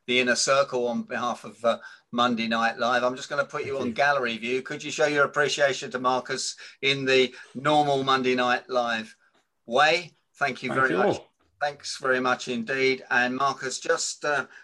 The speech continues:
Speaker 1: just for people listening to this or, uh, viewing it on YouTube, how do people get in hold of you?
Speaker 2: So, marcus at red team thinking dot com is my email. And if you go to the website, red team thinking dot com,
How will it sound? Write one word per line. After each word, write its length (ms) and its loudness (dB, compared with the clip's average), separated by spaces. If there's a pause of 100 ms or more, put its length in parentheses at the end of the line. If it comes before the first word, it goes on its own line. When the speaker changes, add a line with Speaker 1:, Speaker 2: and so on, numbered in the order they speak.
(100)
Speaker 1:
just 260 0
for 120 -6
people 260 -2
listening 360 -2
to 120 -2
this 300 0
or, 320 2
uh, 80 0 (240)
viewing 260 0
it 100 -4
on 140 -4
YouTube, 460 0
how 120 2
do 60 0
people 260 -8
get 180 -2
in 80 -10
hold 280 0
of 80 -6
you? 180 -6 (720)
Speaker 2:
So, 260 2 (680)
marcus 840 -2
at 280 -2 (220)
red 260 -4
team 260 -4
thinking 440 -6
dot 180 -6
com 240 -2 (260)
is 140 -10
my 240 -6
email. 580 -6 (140)
And 180 -10
if 120 -12
you 60 -6
go 100 -4
to 100 -16
the 60 -6
website, 480 -4 (100)
red 240 -8
team 260 -8
thinking 440 -12
dot 220 -12
com, 280 -6